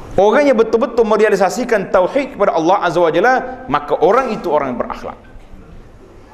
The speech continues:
Orang yang berakhlak, mereka ini merealisasikan tauhid kepada Allah Azza wa Jalla. Jadi,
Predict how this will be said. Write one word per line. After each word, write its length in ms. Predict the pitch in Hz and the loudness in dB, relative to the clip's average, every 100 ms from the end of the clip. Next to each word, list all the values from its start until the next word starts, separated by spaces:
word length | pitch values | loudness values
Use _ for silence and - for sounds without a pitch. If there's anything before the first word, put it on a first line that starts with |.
| - - - - - | -20 -20 -20 -18 -2
Orang 400 | 180 220 285 311 | 2 4 4 4
yang 80 | 262 | 2
berakhlak, 720 | 247 233 - 208 240 - - | 2 2 0 0 -2 -6 -6
mereka 340 | 156 175 - | 0 0 0
ini 160 | 190 202 | -2 -2
merealisasikan 960 | 147 139 131 131 135 - 208 185 135 - | -2 0 0 0 -2 -4 -4 -2 -4 -2
tauhid 480 | 156 160 190 196 - | -2 0 0 -2 -2
kepada 160 | - - | -4 -2
Allah 380 | 104 135 139 - | 0 0 0 -4
Azza 220 | 135 101 | -2 -2
wa 80 | 82 | -2
Jalla. 240 | 71 - - - - - - - - - - - - - - - - - - - - - | -6 -10 -14 -18 -18 -18 -20 -20 -20 -20 -20 -20 -20 -18 -18 -16 -12 -10 -10 -8 -6 0
Jadi, 320 | 131 147 247 | 2 4 4